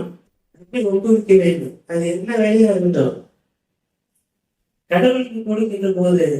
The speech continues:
கணக்கு பார்ப்பதோ, அதனுடைய விலை எவ்வளவு இருந்ததோ பார்க்கக்கூடாது. ஆனால் அந்த பெண் என்ன விலை கொடுத்திருக்கிறான்றதை நம்ம தெரிஞ்சுக்கணும். ஒரு ஆண்டு முழுவதும்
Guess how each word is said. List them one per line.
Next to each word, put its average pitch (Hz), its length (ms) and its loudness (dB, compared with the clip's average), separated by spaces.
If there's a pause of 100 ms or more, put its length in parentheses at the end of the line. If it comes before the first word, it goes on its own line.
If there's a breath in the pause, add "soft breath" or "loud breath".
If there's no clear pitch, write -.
(200)
கணக்கு 220 380 -4
பார்ப்பதோ, 170 600 2 (640)
அதனுடைய 185 380 0
விலை 226 260 2 (180)
எவ்வளவு 208 340 -2
இருந்ததோ 180 400 -2 (840)
பார்க்கக்கூடாது. 175 760 -2 (320)
ஆனால் 147 460 -4 (680)
அந்த 156 220 -10
பெண் 214 280 0 (160)
என்ன 202 220 0 (140)
விலை 208 280 2
கொடுத்திருக்கிறான்றதை 220 960 0
நம்ம 196 260 2 (540)
தெரிஞ்சுக்கணும். 185 560 -6 (1500)
ஒரு 220 280 4 (140)
ஆண்டு 320 380 -6
முழுவதும் 277 720 -4